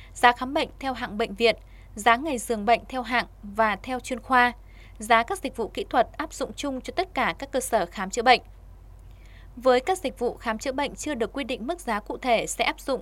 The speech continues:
theo mức giá của các dịch vụ được Bộ Y tế xếp tương đương về kỹ thuật và chi phí thực hiện. Thực tế, sau khi ban hành thông tư số ba bảy, Bộ Y tế đã tiếp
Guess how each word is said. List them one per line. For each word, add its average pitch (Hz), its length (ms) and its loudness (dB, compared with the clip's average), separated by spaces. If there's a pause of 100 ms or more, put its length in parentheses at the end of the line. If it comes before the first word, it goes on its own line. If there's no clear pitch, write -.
theo 240 180 -4
mức 320 180 -6
giá 214 260 -4
của 233 120 -6
các 330 160 -4
dịch - 240 -6
vụ 233 180 -4
được 202 120 -4
Bộ 202 160 -4
Y 254 200 -6
tế 208 140 -2
xếp 330 320 2
tương 247 200 -2
đương 247 220 6 (400)
về 233 220 6
kỹ - 240 -8
thuật 254 200 2 (100)
và 214 120 2
chi - 180 -6
phí 220 120 -8
thực - 160 -6
hiện. 226 180 8 (920)
Thực - 180 -4
tế, 247 220 2
sau 311 220 -2
khi 302 200 -6
ban 277 200 2
hành 240 220 -6
thông 269 180 -8
tư 262 200 -6
số 226 180 -2
ba 262 140 2
bảy, 220 260 8 (300)
Bộ 269 100 4
Y 285 120 0
tế 220 280 -2
đã 233 200 0
tiếp 370 160 -4